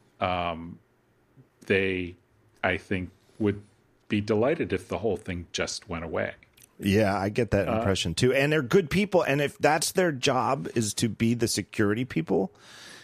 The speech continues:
Speaker 2: it,
Speaker 1: Yep.
Speaker 2: it is, you know, like, I, I, I say this with no, uh, no animosity towards them,
Speaker 1: Mm-hmm.
Speaker 2: even though I hope that they continue to get overruled, because I get it that that's their job,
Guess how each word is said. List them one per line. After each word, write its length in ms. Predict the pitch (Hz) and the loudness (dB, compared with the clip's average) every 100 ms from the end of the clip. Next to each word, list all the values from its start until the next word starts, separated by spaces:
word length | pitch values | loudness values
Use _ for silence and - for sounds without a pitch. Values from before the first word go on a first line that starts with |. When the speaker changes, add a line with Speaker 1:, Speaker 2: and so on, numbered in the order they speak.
| - - | -16 0
Speaker 2:
it, 100 | 123 | 2
Speaker 1:
Yep. 180 | 110 - 131 | 2 0 0
Speaker 2:
it 140 | 131 | 4
is, 440 | 151 180 170 - 143 | 4 2 -2 -2 0
you 80 | |
know, 160 | 139 135 | 2 2
like, 220 | 120 123 | 2 2
I, 400 | 110 135 135 120 | 2 0 0 0
I, 180 | - 127 - - | 2 0 0 0
I 120 | 143 | 2
say 240 | - 151 | 2 2
this 200 | 143 131 | 2 0
with 140 | 113 110 | 0 2
no, 220 | 127 143 | 2 2
uh, 260 | 120 117 - - - 110 | 0 -2 -2 -8 -8 0
no 240 | 123 160 | 2 2
animosity 880 | 151 127 117 123 - 98 92 85 - - | 2 2 2 0 0 0 0 -2 -4 -6
towards 340 | - 127 120 | 2 2 2
them, 320 | 87 78 80 - - - - 117 | -2 -2 -4 -8 -14 -20 -10 -4
Speaker 1:
Mm-hmm. 260 | 104 135 | -2 2
Speaker 2:
even 160 | 123 127 | 2 4
though 140 | 120 | 2
I 100 | 110 | 2
hope 300 | 101 113 - | 2 0 2
that 180 | 107 101 | 0 2
they 140 | 95 | -2
continue 440 | 92 90 - 104 95 | -2 -2 -2 -2 0
to 80 | 92 | 0
get 200 | 95 95 | 0 0
overruled, 720 | 90 90 123 175 110 98 107 - _ - 117 | 0 0 2 2 2 -2 -8 -12 _ -8 0
because 320 | 117 127 113 | 2 4 4
I 60 | 113 | 2
get 240 | 98 131 | 4 4
it 160 | 135 104 | 4 2
that 120 | 104 | 4
that's 280 | 117 113 - | 4 2 2
their 160 | 107 | 0
job, 420 | 90 113 95 71 | 2 0 0 -2